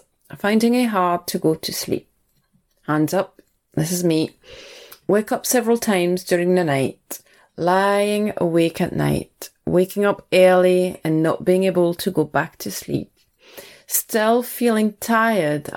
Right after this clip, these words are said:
after you've woken up. So you feel like you've just been sleeping, but not really deeply, and you just feel all fuzzy. Finding it hard to nap during the day, even though you're tired. Again, hands up, it's me. I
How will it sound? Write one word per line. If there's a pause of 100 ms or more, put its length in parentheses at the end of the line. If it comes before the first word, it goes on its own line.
after
you've
woken
up.
So
you
feel
like
you've
just (200)
been
sleeping,
but
not
really
deeply,
and
you
just (380)
feel
all
fuzzy. (840)
Finding
it
hard
to
nap
during
the
day, (160)
even
though
you're
tired.
Again, (100)
hands
up,
it's
me.
I